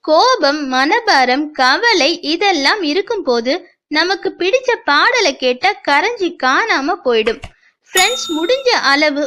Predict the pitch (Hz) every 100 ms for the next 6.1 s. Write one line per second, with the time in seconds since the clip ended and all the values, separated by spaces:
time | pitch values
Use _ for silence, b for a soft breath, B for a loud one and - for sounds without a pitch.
0 | - 349 453 440 - 294 339 392 381 277
1 | 254 247 349 - 277 330 480 466 330 247
2 | 240 247 240 233 - 453 294 294 311 285
3 | 269 233 226 220 220 220 b b b 254
4 | 311 494 523 392 285 277 262 254 302 -
5 | 262 277 339 494 480 359 - 262 - -
6 | 277